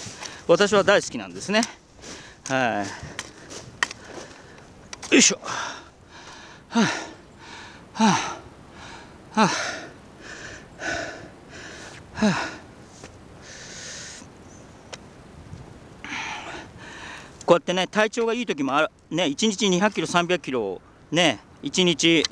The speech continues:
それで五時間、四、五時間、四時間、五時間走るわけですね。時速四十キロ、五十キロで。当然、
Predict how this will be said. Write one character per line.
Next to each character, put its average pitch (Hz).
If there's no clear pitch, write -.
そ -
れ 139
で 139
五 151
時 165
間、 135
四、 -
五 156
時 139
間、 139
四 151
時 139
間、 156
五 135
時 139
間 127
走 147
る 151
わ 127
け 117
で 107
す 131
ね。 147
時 135
速 139
四 147
十 135
キ 139
ロ、 120
五 127
十 123
キ 117
ロ 101
で。 85
当 190
然、 196